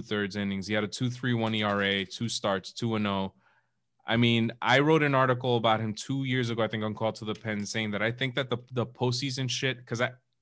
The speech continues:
the same thing for A-Rod when he was, when he was a player. He would catch a lot of shit for, for his performance in the postseason. You can't dump an entire fucking postseason on one player.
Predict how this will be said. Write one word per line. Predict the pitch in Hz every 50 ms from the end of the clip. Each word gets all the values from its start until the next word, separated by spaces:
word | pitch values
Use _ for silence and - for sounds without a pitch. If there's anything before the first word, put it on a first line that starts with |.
| _ _ _ _ _ _ _ -
the | 120
same | 120 - 156 165 160
thing | 175 170
for | - - 139 -
A-Rod | 123 117 107 104 95 92 92
when | 92 95
he | 101 104
was, | 101 98 90 92 -
when | - 104 101
he | 95 101
was | 101 98 90
a | 92 87
player. | - - 101 92 85 78 67 - _ _ _ _ _ _
He | - 139
would | 147 180 180
catch | - - 185 - -
a | 120
lot | 104 104 110 123 123 123 113
of | 110 -
shit | - - 113 87 - - _ _ _
for, | - - 107 104 101 95 95 92 92 90 87 87 _ _ _ _ _ _ _ _ _ _ _ _ _ _ -
for | 117 117
his | 120 117 120
performance | - 123 120 123 120 117 117 113 107 -
in | 110
the | 107 98
postseason. | - - 107 101 - - 104 95 85 90 90 85 - _ _ _ _ _
You | - 127 -
can't | 127 - 185 208 185 147 123 110
dump | 131 123 117 104 110
an | 104 95
entire | 95 92 - - - 110 110 107 98 95 92
fucking | - - 101 92 - 92 87
postseason | - 98 98 - - 98 92 82 85 82
on | 82 85 85 87
one | 92 95 92 87
player. | 90 - 98 82 78 - - - -